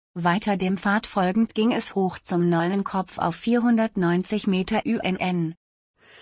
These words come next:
Über ein paar Stufen abwärts kam man dann auf einen schönen Waldweg und zur Schutzhütte Speierheld.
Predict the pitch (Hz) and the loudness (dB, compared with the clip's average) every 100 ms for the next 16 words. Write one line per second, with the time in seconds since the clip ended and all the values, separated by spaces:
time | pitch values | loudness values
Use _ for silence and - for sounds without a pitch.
0 | - - - 214 190 - 202 202 185 247 | -20 -14 -4 0 2 2 0 0 0 0
1 | - 220 233 262 247 202 - 202 190 - | 0 -2 0 0 0 -2 0 0 -2 -4
2 | - 180 170 165 165 175 214 170 - 170 | 0 2 4 4 2 0 0 -2 0 0
3 | 170 165 214 208 196 180 156 165 - 170 | 0 0 0 2 2 0 -2 -4 -2 -2
4 | 170 180 170 - 170 - 226 - 214 208 | -2 -4 -4 -2 -2 -2 -4 -4 -4 -2
5 | 220 - 185 185 185 156 151 - | -4 -2 0 2 0 -2 -4 -8